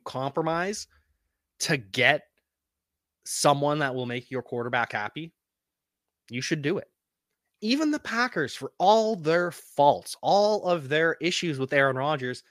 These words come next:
they were willing to go out and make a trade for Randall Cobb to bring him back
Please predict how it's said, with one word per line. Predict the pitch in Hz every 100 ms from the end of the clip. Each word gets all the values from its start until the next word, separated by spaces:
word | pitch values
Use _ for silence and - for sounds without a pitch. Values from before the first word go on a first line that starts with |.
| _ _ _
they | 143 214
were | 262 254
willing | 214 226 160 101 98
to | 143
go | 127 156 180
out | 131 156 -
and | 131
make | 127 170 190
a |
trade | - 151 170 165
for | 139
Randall | 135 139 139 131
Cobb | 135 143 -
to | 107
bring | 113 143 156
him | 147 156
back | 143 151 151